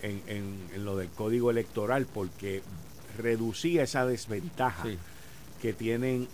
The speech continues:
Speaker 1: los que se lanzan y acumulan en toda la isla versus aquellos que se lanzan seis y acumulan en toda la isla, pero lo tienen que dividir entre seis.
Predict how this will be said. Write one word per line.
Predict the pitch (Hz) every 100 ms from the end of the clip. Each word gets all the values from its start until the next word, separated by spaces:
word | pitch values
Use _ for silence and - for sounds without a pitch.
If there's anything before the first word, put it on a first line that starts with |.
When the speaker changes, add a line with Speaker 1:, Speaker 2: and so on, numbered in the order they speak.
| 123
Speaker 1:
los | 117 101
que | 104
se | 107 104
lanzan | 104 107 127 120 120
y | 117
acumulan | 101 107 113 120
en | 117 101
toda | 120 120
la | 127 170
isla | 196 160 - 110
versus | 95 101 - 104
aquellos | 98 101 110 104
que | 117
se | 120
lanzan | 127 135 147 143
seis | 165 233 185 -
y | 131
acumulan | 113 104 101 104
en | 113
toda | 127 127
la | 151
isla, | 233
pero | 170 131
lo | 104
tienen | 113
que | 143
dividir | 147 165 170
entre | 165 156 139
seis. | - 90